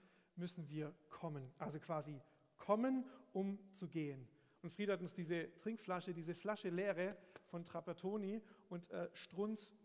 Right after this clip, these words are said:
mitgegeben, weil er sagen wollte: Mit trockenen Quellen bist du für niemand gut. Wenn deine Quellen trocken sind, dann geh zu deinem Heiland, zu deinem Schöpfer, zu deinem Freund Jesus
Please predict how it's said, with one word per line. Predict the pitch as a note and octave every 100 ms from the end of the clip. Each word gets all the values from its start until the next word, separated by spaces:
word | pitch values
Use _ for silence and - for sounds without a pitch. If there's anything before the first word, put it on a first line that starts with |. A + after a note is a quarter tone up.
| - -
mitgegeben, | - G3 G3+ D#3 F3+ F3+
weil | E3+ E3
er |
sagen | D#3 D#3+ F3 D3+
wollte: | E3 F3 G#3 A3 - - - -
Mit | - E3+
trockenen | - B3+ B3 G#3+ F3
Quellen | - G#3 E3 E3 D#3+ -
bist | - -
du | -
für | D#3
niemand | D#3+ D#3+ D3 C3+
gut. | D3 D3 - _ _
Wenn | E3+
deine | E3+ E3+
Quellen | - A3+ A3+
trocken | - A3 F3
sind, | D3+ F3 E3+ - - _ _ _
dann | D#3+ D#3
geh | E3+ F#3
zu | F#3
deinem | E3+ D#3 D3+ C#3+
Heiland, | C#3+ D#3+ F3 D#3+
zu | E3+
deinem | D#3 C#3+ C#3+
Schöpfer, | - A3+ A3+ F#3
zu | -
deinem | F3 D#3+ E3 D#3+ - - -
Freund | - - G3 G#3 G3 F3+
Jesus | F3+ F3+ E3 F3